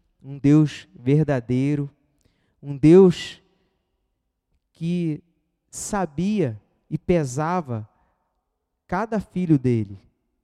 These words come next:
E ele não deixaria as coisas acontecesse-, que acontecessem na vida dos seus filhos sem um motivo, sem uma razão, né? A gente sabe que Jó, lá no final, ele começa um diálogo com Deus,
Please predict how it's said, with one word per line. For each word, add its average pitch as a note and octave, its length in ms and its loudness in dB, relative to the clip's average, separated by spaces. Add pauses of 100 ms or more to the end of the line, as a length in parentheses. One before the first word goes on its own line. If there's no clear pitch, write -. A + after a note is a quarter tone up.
(360)
E C3+ 120 0
ele E3 160 2
não F#3 180 -8
deixaria E3 840 -4 (400)
as - 240 -10
coisas F3+ 440 0
acontecesse-, D#3+ 1160 -10
que C#3+ 100 -6
acontecessem D3 680 -10
na C#3 120 -10
vida A#2+ 420 -8 (460)
dos B2+ 140 -4
seus - 340 -2
filhos F3 560 -8
sem F3+ 240 -6
um F3+ 60 -10
motivo, D3+ 680 -6
sem D3 200 -12
uma D#3 180 -10
razão, C3 640 -8 (500)
né? C#3+ 280 -6 (480)
A A#2+ 60 -8
gente C#3 180 -10
sabe E3 400 -6
que D3 380 -6 (100)
Jó, D3 380 2
lá D3+ 160 -6
no D3 100 -8
final, D3 960 -8
ele C#3 180 -4
começa D#3 600 -6
um E3 120 -12
diálogo D3+ 600 -2
com C#3 220 -20
Deus, D3 500 0